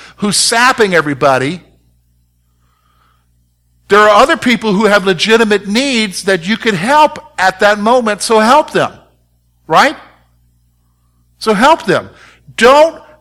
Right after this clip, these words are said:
grow weary in doing good. You do what you need to do for the other person.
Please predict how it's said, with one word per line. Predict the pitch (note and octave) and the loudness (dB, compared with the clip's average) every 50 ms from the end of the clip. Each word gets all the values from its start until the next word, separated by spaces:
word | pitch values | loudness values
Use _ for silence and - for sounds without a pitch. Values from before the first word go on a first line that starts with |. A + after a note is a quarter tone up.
| - | -14
grow | C#3+ - A3 B3 B3 A#3+ | -4 0 2 2 2 2
weary | A3 G3+ G3+ B3+ D4 D#4 D4 A#3+ G3 G3 G3 F#3+ | 0 -2 -4 -4 -2 -2 0 0 -2 -2 -2 -2
in | F#3+ G3 | -2 -2
doing | E3+ E3 G#3+ A3 A3 G#3+ G#3+ G#3 F3 | -2 -2 -2 0 0 0 -2 -2 -2
good. | A3 B3+ C4 A#3+ F3+ C#3 C3 B2+ C3+ | 0 0 2 2 2 0 -2 -6 -10
You | D3+ D3+ F3 B3+ D4 D#4 | -12 -8 -4 -4 -4 -4
do | - - - C#4 D4 D4 | -4 -4 -4 -4 -4 -4
what | B3 A3+ - - | -4 -6 -6 -6
you | A#3+ C4 B3+ | -6 -6 -6
need | B3 A#3+ A#3+ F3+ G#3+ | -6 -6 -6 -6 -8
to | G3+ | -12
do | - _ - A#3+ C4 C4+ B3 G#3+ G3 G3 G3 | -12 _ -10 -8 -6 -4 -4 -4 -4 -4 -6
for | - - A3 G3+ F#3+ F#3+ | -8 -6 -4 -4 -4 -4
the | E3 E3+ G3 - - | -4 -6 -10 -8 -4
other | E3 E3+ F3 F3+ F#3+ | -4 -2 -2 -2 -2
person. | - - - B3+ B3+ B3+ - - - A3+ F#3 D3 A2+ | -4 -4 -2 0 0 0 0 -2 -2 -2 -2 -2 -4